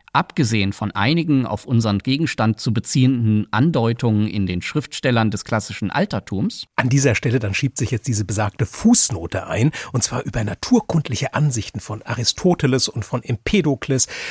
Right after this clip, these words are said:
Speaker 2: Das gab's allerdings in der Erstausgabe noch nicht, das kam später rein. Aber, äh, da wird's kompliziert, erspare ich dir jetzt. Wir hören mal weiter.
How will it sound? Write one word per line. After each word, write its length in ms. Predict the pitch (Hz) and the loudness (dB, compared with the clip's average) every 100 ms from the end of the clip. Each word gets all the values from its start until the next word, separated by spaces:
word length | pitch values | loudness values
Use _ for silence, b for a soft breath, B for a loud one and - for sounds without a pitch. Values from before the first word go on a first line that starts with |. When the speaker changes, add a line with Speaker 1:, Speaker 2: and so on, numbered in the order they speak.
| B - | B -2
Speaker 2:
Das 160 | - | 0
gab's 240 | - 135 - | 0 0 0
allerdings 360 | 110 107 107 | 0 0 -2
in 60 | 107 | -4
der 140 | 95 | -2
Erstausgabe 680 | 120 - - - 87 92 95 | -2 -2 -4 -8 -6 -8 -8
noch 160 | 90 117 | -8 -6
nicht, 160 | 110 | -6
das 120 | - | -8
kam 160 | - 92 | -8 -10
später 380 | - 101 110 92 | -8 -6 -4 -6
rein. 260 | 82 92 | -6 -4
Aber, 200 | 170 160 - | 0 0 -2
äh, 260 | - - 156 | -14 -14 -4
da 180 | 151 156 | 2 4
wird's 200 | 170 - | 4 4
kompliziert, 560 | 156 135 117 - 220 - | 2 2 2 4 2 2
erspare 400 | 110 - 104 110 | -4 -2 0 0
ich 140 | - | -2
dir 160 | - 90 | -4 -4
jetzt. 320 | 107 - - | -4 -4 -4
Wir 180 | 139 123 | -2 0
hören 180 | 131 135 | 0 -2
mal 160 | 123 | -4
weiter. 280 | 82 - | -8 -10